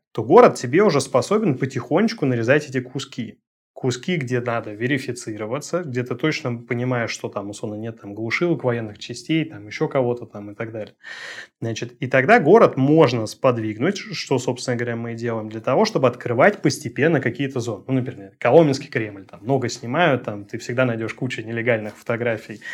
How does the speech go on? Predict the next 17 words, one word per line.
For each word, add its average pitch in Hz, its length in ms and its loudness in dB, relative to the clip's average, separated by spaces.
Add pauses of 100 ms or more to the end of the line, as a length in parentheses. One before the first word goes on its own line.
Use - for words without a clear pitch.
(300)
и 113 140 0
видео, 139 480 4 (300)
значит, 117 320 -4
а, 113 460 2
красивые 147 520 2
локации. 131 540 4 (140)
И 135 120 2
вот 160 280 8 (120)
это 175 640 6
работает 139 600 6
только 165 260 4
сообща. 135 720 4
То 139 60 -2
есть, 123 100 -4
когда 139 300 4
ты 139 160 0
дал 127 500 4